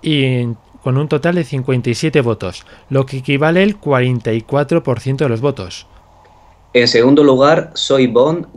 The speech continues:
Speaker 2: James Bond, la mejor de la saga, con cinco votos en el foro,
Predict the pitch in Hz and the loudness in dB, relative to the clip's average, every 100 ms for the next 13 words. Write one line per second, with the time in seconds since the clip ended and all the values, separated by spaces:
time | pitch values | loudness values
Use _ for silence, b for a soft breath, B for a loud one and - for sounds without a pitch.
0 | 117 123 117 110 117 147 185 - - - | 0 0 0 -6 -4 -4 -6 -12 -20 -6
1 | 104 107 107 110 107 101 113 117 160 180 | -4 -4 -6 -2 0 0 -2 -2 -2 -4
2 | - _ b b b - 117 110 143 147 | -16 _ b b b 0 0 0 -2 0
3 | 143 147 147 139 123 107 117 98 82 | 2 2 0 -2 -4 -2 0 0 -2